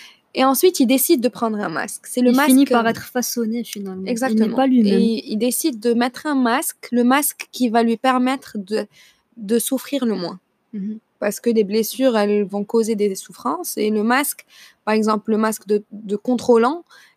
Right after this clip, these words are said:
Speaker 1: il va permettre à l'enfant de, de sentir qu'il est, everything is under control, il maîtrise tout ce qui va.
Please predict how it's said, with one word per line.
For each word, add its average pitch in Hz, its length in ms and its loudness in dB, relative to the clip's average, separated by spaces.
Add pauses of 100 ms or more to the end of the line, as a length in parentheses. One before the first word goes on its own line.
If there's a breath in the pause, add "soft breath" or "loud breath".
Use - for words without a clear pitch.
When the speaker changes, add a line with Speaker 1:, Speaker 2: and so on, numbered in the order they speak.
Speaker 1:
il 220 120 2
va 214 140 2
permettre 254 520 0
à 220 80 0
l'enfant 226 420 -2
de, 208 180 0 (140)
de 214 120 0
sentir 247 460 -4
qu'il 214 240 -2
est, 202 240 2 (540)
everything 247 420 2
is 220 160 0
under 220 240 2
control, 226 640 0
il 220 120 0
maîtrise 214 420 -2
tout - 100 -4
ce - 80 -10
qui 240 140 -4
va. 247 260 0